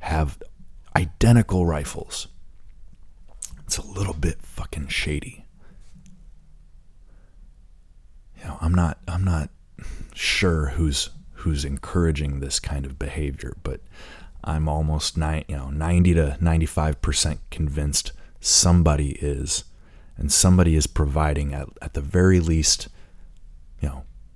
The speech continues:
financial resources to these fucking psychos. But that's speculation. I won't claim to know it for sure. Now, I'll wrap up by giving you one final story,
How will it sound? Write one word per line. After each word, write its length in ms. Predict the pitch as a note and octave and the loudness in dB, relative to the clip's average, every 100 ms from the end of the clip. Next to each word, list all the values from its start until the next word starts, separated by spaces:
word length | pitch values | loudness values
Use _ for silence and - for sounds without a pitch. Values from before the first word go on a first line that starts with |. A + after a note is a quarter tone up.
| - | -20
financial 580 | - D2+ D2 D#2 - D2+ | -8 -6 -2 0 0 0
resources 760 | D2 D2 - D2 C#2 C#2 C#2 - | 2 0 0 -2 -4 -4 -4 -4
to 120 | C#2+ | -4
these 240 | D2 C#2+ | -6 -6
fucking 800 | - - - D2 C#2 - C#2+ C#2+ - - - - - - - - | -10 -14 -10 -8 -6 -4 -4 -4 -8 -16 -20 -20 -20 -20 -20 -20
psychos. 1080 | - - - - - D2 - - - - - - - - - - - - - - - - - - - - - - - - - - - - - - - - - - - - - | -8 -4 0 0 -2 -4 -8 -10 -8 -8 -10 -14 -20 -20 -20 -20 -20 -20 -20 -20 -20 -20 -20 -20 -20 -20 -20 -20 -20 -20 -20 -20 -20 -20 -20 -20 -20 -20 -20 -20 -20 -20 -10
But 260 | - D#2 D2+ - - - - - - | -2 -2 -2 -8 -16 -14 -14 -16 -10
that's 200 | - - | -6 0
speculation. 800 | - D#2 D2 - D#2 E2+ E2 F#2 | 2 2 0 2 6 8 8 8
I 100 | E2 | 8
won't 240 | C#2+ C#2+ C#2+ | 6 2 0
claim 260 | - D2+ C#2+ | 0 0 2
to 80 | |
know 200 | D2 D2+ | 4 6
it 160 | D2+ - | 4 0
for 180 | - - | -6 -4
sure. 520 | - - - - - - - | -2 0 0 -2 -6 -10 -8
Now, 360 | - D2+ D2 C#2 - - - - - - - - - - - | -2 0 0 -2 -6 -18 -18 -16 -16 -18 -18 -18 -14 -14 -8
I'll 160 | E2+ D2+ | -2 4
wrap 320 | F#2 G#2+ G#2 | 6 8 8
up 160 | F2+ | 8
by 140 | - D#2+ | 6 2
giving 340 | D#2+ D#2 D#2 | 4 4 4
you 160 | D#2 C#2+ | 2 2
one 340 | C2+ D2 D2 | 2 4 4
final 440 | B1+ C#2+ C#2 C2+ C2+ | 2 -2 -2 0 0
story, 560 | - - - G#1 - | -2 -2 -4 -6 -8